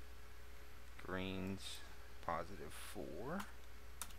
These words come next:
And you can play around with these colors as you'd like.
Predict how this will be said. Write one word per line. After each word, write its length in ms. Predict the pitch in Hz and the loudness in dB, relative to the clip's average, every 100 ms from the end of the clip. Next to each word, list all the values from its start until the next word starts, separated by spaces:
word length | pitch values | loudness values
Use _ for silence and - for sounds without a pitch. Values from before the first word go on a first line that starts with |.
| - - - - - - - - - - - - - - - - - - - - - - - - - - - | -2 -2 -2 -2 -4 -4 -4 -4 -4 -4 -4 -4 -2 -2 -4 -2 -4 -4 -4 -4 -4 -4 -4 -4 -2 2 10
And 140 | 156 | 10
you 80 | 175 | 10
can 100 | 147 | 8
play 160 | - 139 | 12 12
around 320 | 135 127 123 | 12 12 12
with 120 | 117 | 8
these 160 | 113 98 | 6 4
colors 440 | - 117 113 104 | 8 10 10 8
as 360 | - 104 104 95 | 4 4 4 4
you'd 140 | 98 | 2
like. 320 | 90 87 104 | 8 8 8